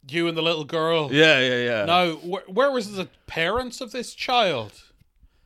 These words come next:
Speaker 2: Oh, they're all laughing as well.
Speaker 1: Oh, the parents
Speaker 2: There
Speaker 1: were
Speaker 2: was
Speaker 1: there.
Speaker 2: a big laugh fucking riot
Speaker 1: Yeah.
Speaker 2: right there, yeah.
Speaker 1: Well, I tell you, if I had behaved that way in a shop,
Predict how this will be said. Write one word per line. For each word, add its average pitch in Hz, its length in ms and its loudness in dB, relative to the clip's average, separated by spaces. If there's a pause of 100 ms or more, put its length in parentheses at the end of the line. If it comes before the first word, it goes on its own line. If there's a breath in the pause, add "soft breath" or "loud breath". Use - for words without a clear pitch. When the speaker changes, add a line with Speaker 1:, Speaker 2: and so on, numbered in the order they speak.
(220)
Speaker 2:
Oh, 160 140 6
they're 214 220 4
all 165 140 6
laughing 151 380 2
as 139 120 -6
well. 175 240 4
Speaker 1:
Oh, 101 60 0
the 90 40 -8
parents 196 320 -2
Speaker 2:
There 247 80 2
Speaker 1:
were 294 60 6
Speaker 2:
was 269 80 6
Speaker 1:
there. 247 160 8
Speaker 2:
a - 20 2
big 220 160 2
laugh 196 500 4
fucking 175 460 -2
riot 160 300 4
Speaker 1:
Yeah. 156 160 4
Speaker 2:
right 127 180 0
there, 113 240 0
yeah. 120 120 0
Speaker 1:
Well, 127 80 4
I 165 80 2
tell 226 300 0
you, 208 120 2
if 180 240 0
I 269 160 2
had 233 160 -2
behaved 202 400 -2
that 190 200 0
way 180 220 2
in 175 80 -2
a 156 60 -6
shop, 156 420 0